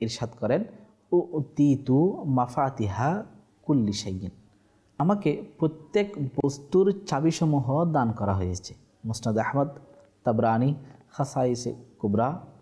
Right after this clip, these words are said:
প্রথম খণ্ড, একশত পঁচানব্বই পৃষ্ঠা। প্রিয় ইসলামী ভাইয়েরা ও মাদানী চ্যানেলের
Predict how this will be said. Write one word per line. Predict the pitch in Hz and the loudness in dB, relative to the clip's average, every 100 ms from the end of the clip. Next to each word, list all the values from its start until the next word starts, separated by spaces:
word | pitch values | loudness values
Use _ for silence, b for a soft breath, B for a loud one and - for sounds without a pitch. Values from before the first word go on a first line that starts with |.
| - | -6
প্রথম | 139 139 135 | -2 0 0
খণ্ড, | - 123 117 | 0 2 4
একশত | 147 - - - 135 208 - - - | 2 0 -4 -6 -8 -8 -12 -14 -12
পঁচানব্বই | - 104 87 87 | -6 -4 -4 -6
পৃষ্ঠা। | 90 92 - - _ b b _ - | -10 -14 -16 -20 _ b b _ -2
প্রিয় | 131 | 0
ইসলামী | 120 120 110 | 0 0 0
ভাইয়েরা | 101 101 101 101 | 2 2 0 -2
ও | 101 | -4
মাদানী | 98 101 101 | -2 -2 -2
চ্যানেলের | 107 104 | -2 -2